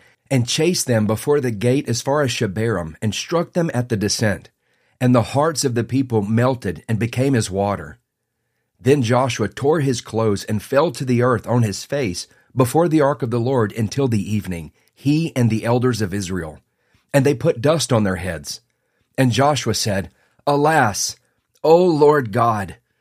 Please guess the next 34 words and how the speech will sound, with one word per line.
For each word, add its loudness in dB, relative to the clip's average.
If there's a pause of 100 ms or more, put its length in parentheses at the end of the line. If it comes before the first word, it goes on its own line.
(200)
why 2
have 0
you 2
brought 0
this -2
people -2
over 2
the 2
Jordan 4
at 0
all, -4 (320)
to -2
give 0
us 0
into 0
the 2
hands 0
of 2
the 2
Amorites? 0 (240)
To 4
destroy 2
us? -6 (640)
Would 6
that 0
we 0
had 2
been 2
content -2
to -6
dwell 4
beyond 2
the 2
Jordan. -2